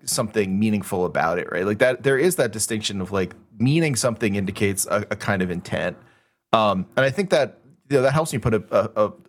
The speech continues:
a, a kind of finger on something that I've, I've thought about your work, which is, like,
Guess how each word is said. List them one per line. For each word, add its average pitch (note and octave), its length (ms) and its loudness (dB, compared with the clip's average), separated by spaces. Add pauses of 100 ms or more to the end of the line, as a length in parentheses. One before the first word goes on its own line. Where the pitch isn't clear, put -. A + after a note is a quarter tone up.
a, D#2+ 280 -2
a G#2+ 60 0
kind G#2+ 260 -2
of F#2+ 200 -6 (640)
finger D#3+ 260 2
on A2 140 0
something A#2 340 -2
that G2+ 320 0 (160)
I've, G2+ 320 0
I've G#2 160 0
thought B3 180 2
about A2+ 160 0
your G2+ 140 0
work, G#2 240 0
which B2+ 160 -2
is, A#2 140 0
like, A#2+ 240 0